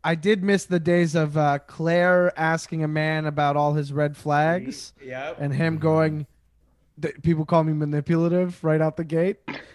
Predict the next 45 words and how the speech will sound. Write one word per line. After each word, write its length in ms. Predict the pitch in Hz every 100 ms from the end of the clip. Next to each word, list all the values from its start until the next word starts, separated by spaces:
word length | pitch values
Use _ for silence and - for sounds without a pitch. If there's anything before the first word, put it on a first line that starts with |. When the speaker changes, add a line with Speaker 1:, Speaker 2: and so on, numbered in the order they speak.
| - -
Speaker 1:
And 160 | 175
then 120 | 185 175
her 340 | 165 202 214
bringing 580 | 170 - 147 190 214 214
a 80 | 196
dress 460 | 165 190 190 180
from 240 | - 180 165
Juan 260 | 170 170
Pablo 460 | 170 170 175 170 165
season 460 | - 160 156 151
to 120 | 147 143
burn 320 | 143 147 147
it. 140 | 135 _ _ - - _ -
Uh, 340 | 151 151 147 151
yeah, 240 | 170 170
no, 120 | 160 175
I 140 | 175
miss 240 | 180 185 175
that 240 | 170 165
sloppiness. 640 | - 170 165 165 156 143 -
Speaker 2:
Messy 40 |
Speaker 1:
And 100 | 165
that's, 220 | 196 262
Speaker 2:
shit. 120 | 277 -
Speaker 1:
I 80 | 180
Speaker 2:
It, 60 | 185
Speaker 1:
think, 180 | 240
Speaker 2:
it 80 | 190
Speaker 1:
why 200 | 175 196
Speaker 2:
makes 120 | 190
Speaker 1:
we're 80 | 190
Speaker 2:
better 120 | 190
Speaker 1:
watching 440 | 180 175 185 190 180
this. 260 | 175 175
Speaker 2:
television. 640 | - - 131 123 123 120 - _ _ _ _
Speaker 1:
I 80 | 175
think 200 | 190 311
that's 180 | 294 269
Speaker 2:
So 60 | 277
Speaker 1:
why 140 | 277
Paradise 580 | - 254 262 262 240 -
is 120 | 226
probably 540 | - 220 240 233 220 202
gonna 260 | 202
be 80 | 208